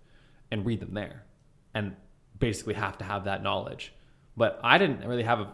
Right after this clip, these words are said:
any idea of what I was doing. I don't, I didn't know anything about this space or this religion. And so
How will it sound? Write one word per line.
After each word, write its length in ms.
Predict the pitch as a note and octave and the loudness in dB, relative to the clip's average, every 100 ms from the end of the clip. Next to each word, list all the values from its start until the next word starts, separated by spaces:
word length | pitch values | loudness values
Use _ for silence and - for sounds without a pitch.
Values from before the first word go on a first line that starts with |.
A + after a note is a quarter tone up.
| - - | -12 -4
any 260 | A2+ B2 | 0 2
idea 320 | G2 G2 G2+ | 2 0 0
of 80 | F#2 | 0
what 100 | F#2 | -2
I 60 | F#2 | -4
was 160 | G2 | -4
doing. 340 | G2+ G2 - A2 - - | -4 -4 -4 -12 -20 -6
I 80 | A#2+ | -2
don't, 100 | C3 | 0
I 140 | A#2+ | 0
didn't 100 | C3 | 0
know 80 | A#2 | 0
anything 300 | G#2 A#2+ B2 | 0 -2 -4
about 360 | G#2+ G2 G#2 G2+ | 0 2 2 0
this 180 | G2+ - | -4 -4
space 360 | G2 G2 F#2+ - | -4 -4 -4 -6
or 80 | |
this 180 | G2 F#2+ | -8 -6
religion. 360 | F#2+ F#2+ G2 G2 - - - | -6 -6 -6 -8 -18 -20 -6
And 180 | A2 G#2 | -2 0
so 540 | - A2 G#2+ G2+ - | 4 6 6 4 0